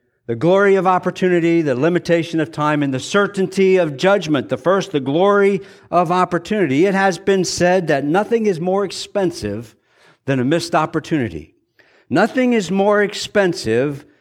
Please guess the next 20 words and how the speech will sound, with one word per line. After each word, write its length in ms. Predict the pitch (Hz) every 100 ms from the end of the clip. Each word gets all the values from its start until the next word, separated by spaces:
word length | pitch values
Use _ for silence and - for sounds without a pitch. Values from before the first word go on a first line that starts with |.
| _ _
than 180 | 110 147
a 60 | 139
missed 300 | 156 175 165
opportunity. 580 | 156 156 147 156 127 113
And 100 | 113
how 300 | 180 214 220
true 420 | - - 214 226
that 400 | 202 202 214 214
is 380 | 185 156 160 180
for 180 | - 131
those 320 | 139 170 185
that 160 | 185 139
John 300 | 147 165 180
is 120 | 156
writing 340 | 165 214 226
about 260 | 165 143 151
in 100 | 165
our 100 | 180
text 460 | 175 247 254 - - -
today. 420 | 101 78 78